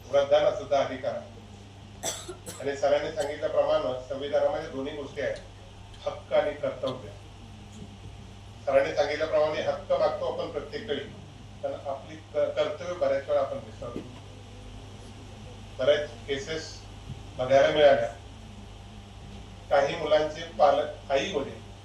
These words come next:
कोर्टामध्ये त्यांचे हक्क मागण्यासाठी गेले आणि हक्क काय होते, की आम्हाला जगण्याचा अधिकार आणि आमचे, अ, पालन पोषणाची जबाबदारी या मुलांनी घ्यावी, कारण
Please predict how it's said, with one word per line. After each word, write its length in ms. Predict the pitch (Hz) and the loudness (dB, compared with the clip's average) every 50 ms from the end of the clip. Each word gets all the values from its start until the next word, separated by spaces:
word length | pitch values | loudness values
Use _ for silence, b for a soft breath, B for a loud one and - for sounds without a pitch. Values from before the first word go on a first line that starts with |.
| - - - - - - - - - - - - - - - - - - - | -18 -18 -18 -16 -18 -18 -18 -16 -18 -18 -18 -18 -18 -18 -16 -16 -14 -8 -4
कोर्टामध्ये 600 | 156 156 151 - 175 165 165 165 170 180 180 - | -2 0 2 2 4 4 4 2 0 -2 -2 -2
त्यांचे 300 | 151 139 135 135 - - | -2 -2 -2 -4 -6 -8
हक्क 280 | - - - - - 165 | -8 -8 -8 -6 -2 4
मागण्यासाठी 540 | 160 147 135 135 143 139 - 143 139 139 | 4 6 6 6 6 4 4 2 -2 -4
गेले 300 | 135 135 127 123 107 101 - - - - - - - - - - - - - - - | -4 -4 -4 -6 -8 -10 -12 -14 -16 -18 -18 -16 -16 -16 -16 -16 -16 -16 -10 -2 -2
आणि 120 | - - 160 | 0 2 2
हक्क 260 | - - - - 190 | 2 2 2 2 2
काय 260 | 185 180 175 180 190 | 4 8 8 10 10
होते, 260 | 185 175 - - 202 214 - - - - - - - - - - - - - - | 8 6 0 -2 -6 -6 -6 -8 -14 -16 -16 -16 -16 -16 -16 -16 -16 -10 0 4
की 60 | - | 6
आम्हाला 380 | - - 147 147 143 165 170 | 6 8 8 8 6 6 4
जगण्याचा 420 | 156 139 131 123 131 143 139 - - | 4 2 2 4 6 4 6 6 4
अधिकार 400 | 120 107 - 110 - - 131 131 | 0 0 0 -4 -6 -6 -2 -2
आणि 180 | - - 135 | 0 2 2
आमचे, 520 | 135 135 131 - - 151 156 170 170 - - - - - - - - 151 | 2 2 0 -4 -6 -6 -6 -6 -8 -10 -14 -16 -18 -18 -16 -12 -4 -2
अ, 220 | 139 131 131 127 | 0 0 2 0
पालन 380 | 127 - 143 143 139 156 160 156 | 2 4 4 4 4 4 0 -2
पोषणाची 580 | - 156 147 143 151 151 147 147 147 147 135 | -2 -4 -4 -4 -2 2 2 2 2 2 -2
जबाबदारी 560 | - 139 135 135 135 139 131 143 151 156 156 | -2 0 4 6 6 4 4 0 -6 -4 0
या 100 | 151 151 | 2 2
मुलांनी 340 | 151 131 135 143 139 160 160 | 2 4 6 6 6 6 2
घ्यावी, 340 | 156 - - - 170 170 - - - - - - - - - - - - - - - - - - | 2 2 4 4 4 2 0 -2 -6 -14 -16 -18 -18 -18 -18 -18 -18 -18 -18 -18 -18 -10 -4 0
कारण 120 | 143 139 | 0 0